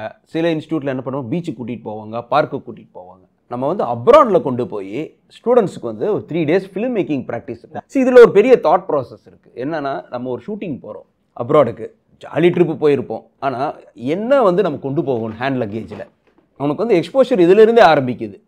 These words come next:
ஒரு ஹேண்ட் லக்கேஜில் என்ன கொண்டு போகணும்? கேமரா வந்து ஹேண்ட் லக்கேஜில் தான் கொண்டு போகணும். அடுத்து வந்து அவங்க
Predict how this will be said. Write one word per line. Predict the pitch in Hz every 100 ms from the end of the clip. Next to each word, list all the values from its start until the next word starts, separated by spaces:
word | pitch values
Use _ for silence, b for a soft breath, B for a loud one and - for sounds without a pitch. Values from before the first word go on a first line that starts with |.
| _ -
ஒரு | 120 117
ஹேண்ட் | 151 202
லக்கேஜில் | 185 160 120 165 139
என்ன | 151
கொண்டு | 131 113
போகணும்? | 117 107 110 - -
கேமரா | 233 262 247
வந்து | 208 190
ஹேண்ட் | 180 180
லக்கேஜில் | 165 156 165
தான் | 123
கொண்டு | 110 101
போகணும். | 107 _ _ -
அடுத்து | 269 311 247
வந்து | 214 220
அவங்க | 180